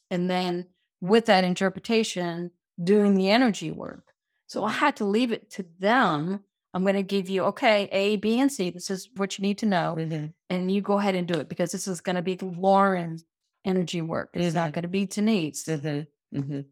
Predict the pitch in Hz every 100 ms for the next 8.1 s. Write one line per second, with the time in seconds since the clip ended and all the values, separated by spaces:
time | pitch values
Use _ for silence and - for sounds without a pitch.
0 | _ _ 196 185 180 - 170 214 196 190
1 | 185 - 190 170 165 - 143 180 175 170
2 | 170 160 160 156 - 165 147 147 160 143
3 | 143 143 147 156 156 151 143 - 143 135
4 | 139 139 131 - - 165 _ 175 185 147
5 | - _ _ - 156 143 - _ - 196
6 | 208 226 220 180 156 135 185 202 214 208
7 | - 180 175 - 151 139 151 147 143 151
8 | 131